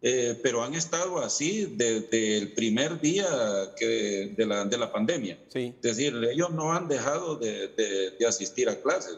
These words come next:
Speaker 2: Sí.
Speaker 1: Y así también otras escuelas que ya tenían plataformas instaladas, ya las habían adquirido previamente,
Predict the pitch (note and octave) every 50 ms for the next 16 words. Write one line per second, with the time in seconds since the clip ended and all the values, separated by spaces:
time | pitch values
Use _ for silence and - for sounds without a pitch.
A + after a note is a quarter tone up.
0 | E2+ - A2 G2 F#2+ G2 - - A#2+ C3+ C#3 C3 A#2 G#2+ - - C#3+ E3+ G#3 G#3+
1 | - - C3+ A2+ A2 G#2+ B2 C#3 D3 C3 C3 C#3 - - B2+ G2+ F#2+ F#2 - -
2 | A2 B2 E3 G3 G3+ F#3+ - - - G#2+ F#2 - - - - - _ _ - G#2
3 | C#3 C#3 C#3+ C#3+ - D#3+ C#3+ C3+ C#3+ D#3 E3+ F3 E3 - D#3 F#3 F#3+ - A2+ G#2
4 | - B2 C#3+ D#3+ E3+ D#3+ C#3 - B2+ A#2 G#2+ - G#2+ G2+ G#2 A#2+ C#3+ F3 F3+ E3+
5 | D3 A2 B2 C#3 D3 E3+ - - B2+ A#2+ G#2+ A#2+ D3 E3+ E3 D#3+ C3+ A#2 - -
6 | A#2 A2 A#2+ D3 D3+ C#3 A2+ - - A#2+ A#2 A2 G2+ G2+ A2 D3 F#3+ G3+ - -
7 | F3+ -